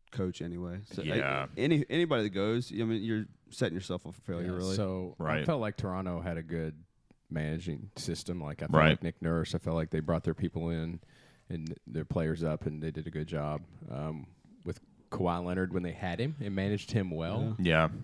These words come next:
Speaker 3: considering, you know, you have a whole different system when you have someone who only plays every other game. Um, but Philadelphia, I think, is on the verge of being a train wreck.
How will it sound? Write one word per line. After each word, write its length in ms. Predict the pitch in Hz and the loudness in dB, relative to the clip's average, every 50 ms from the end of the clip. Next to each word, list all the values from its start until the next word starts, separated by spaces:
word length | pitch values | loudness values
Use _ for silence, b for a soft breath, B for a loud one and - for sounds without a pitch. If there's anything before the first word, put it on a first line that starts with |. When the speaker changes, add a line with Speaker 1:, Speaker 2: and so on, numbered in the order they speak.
| - - - | -10 -10 -6
Speaker 3:
considering, 840 | - 113 - - - - 101 90 92 90 90 92 90 92 92 95 98 - - - | -6 -6 -4 0 0 2 2 2 2 2 2 0 0 0 -2 -4 -6 -10 -6 -2
you 120 | 95 90 | 0 0
know, 160 | 78 80 78 78 | 2 2 0 0
you 260 | 78 78 80 87 87 | -2 -2 -2 -2 0
have 200 | 85 95 90 82 | 2 0 0 0
a 60 | 82 82 | 0 0
whole 160 | 87 85 82 | 0 0 0
different 340 | 80 87 80 - 87 80 - | 0 -2 -2 -2 -4 -6 -2
system 420 | - - 92 - - - 78 76 | 0 0 0 0 0 -2 -4 -2
when 120 | 73 73 76 | -2 -2 -2
you 100 | 78 90 | -2 -2
have 140 | 85 76 - | -2 -4 -4
someone 260 | - 85 80 76 85 | -4 -4 -2 -2 -2
who 60 | 82 | -2
only 140 | 76 73 71 | -2 -4 -4
plays 280 | - - 80 76 76 | -4 -4 -4 -4 -4
every 140 | 78 71 71 69 | -4 -4 -4 -4
other 100 | 69 65 | -6 -6
game. 300 | - 76 73 73 76 - b b b b b b b b b b b b - | -6 -6 -6 -8 -8 -10 b b b b b b b b b b b b -10
Um, 440 | - 76 76 71 69 69 73 82 85 - - - _ _ - - | -8 -6 -6 -6 -6 -8 -10 -14 -16 -18 -20 -20 _ _ -20 -18
but 380 | 131 - 98 90 80 71 - - _ _ _ _ - | -2 0 2 2 2 0 -4 -8 _ _ _ _ -8
Philadelphia, 680 | - - 147 160 117 95 95 98 - - 78 73 71 67 | 2 6 6 6 6 6 4 4 2 0 0 -2 -2 -2
I 80 | 76 90 | -4 -4
think, 320 | - - 80 73 - - | -4 -4 -6 -4 -4 -4
is 340 | 76 - - - - - - - _ - | -4 -4 -4 -8 -8 -10 -14 -16 _ -4
on 240 | 87 87 92 90 | -2 -2 0 0
the 80 | 82 85 | -2 -2
verge 440 | 76 - 82 78 82 78 78 85 - | -4 -4 -6 -4 -2 -2 -2 -2 -2
of 60 | 78 | -4
being 140 | 78 73 69 | -4 -4 -4
a 60 | 64 | -4
train 280 | - - 73 69 60 55 | -6 -6 -6 -6 -6 -6
wreck. 200 | 58 57 50 | -8 -8 -10